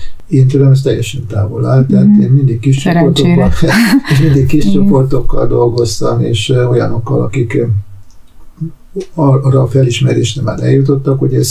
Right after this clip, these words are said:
Speaker 1: számukra is fontos dolog,
Speaker 2: Mhm.
Speaker 1: hogy ezt csinálják.
Speaker 2: Már többször beszéltünk róla, de most bemutatná a hallgatóknak az iaido eszközét, a katanát, vagy a japán szamuráj kardot?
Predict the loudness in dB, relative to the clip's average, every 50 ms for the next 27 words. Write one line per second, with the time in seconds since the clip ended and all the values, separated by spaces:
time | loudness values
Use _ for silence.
0 | -6 -6 -4 -2 -2 -2 0 0 0 -2 -2 -2 -2 -2 -2 -2 -2 -4 -8 -10
1 | -16 -16 -16 -16 -16 -14 -12 -8 -8 -8 -8 -6 -6 -6 -4 -4 -6 -6 -6 -2
2 | 2 4 4 6 6 4 4 2 0 -2 -8 -10 -12 -12 -12 -10 -8 -8 -6 -6
3 | -6 -6 -6 -6 -8 -10 -14 -16 -18 -18 -18 -20 -20 -18 -18 -16 -12 -12 -12 -10
4 | -8 -2 -2 0 0 -2 -4 -8 -10 -12 -8 -2 0 0 2 2 2 0 0 0
5 | -2 -2 0 0 0 2 0 0 0 0 0 0 2 2 0 2 0 0 2 2
6 | 2 4 4 2 2 2 2 2 2 2 2 0 0 0 0 0 0 2 2 4
7 | 4 4 2 2 2 0 0 0 0 0 0 0 0 2 2 2 2 2 2 2
8 | 2 2 2 2 2 2 2 0 0 0 0 -2 -2 0 0 0 2 2 2 2
9 | 2 0 -2 -4 -6 -4 -2 -2 0 0 -2 -2 0 0 2 2 4 4 2 2
10 | 2 0 0 -2 -2 0 0 0 0 2 2 2 2 2 2 2 2 2 2 2
11 | 2 2 2 4 4 4 2 2 2 0 0 0 0 0 2 2 2 2 2 2
12 | 2 0 -2 -6 -10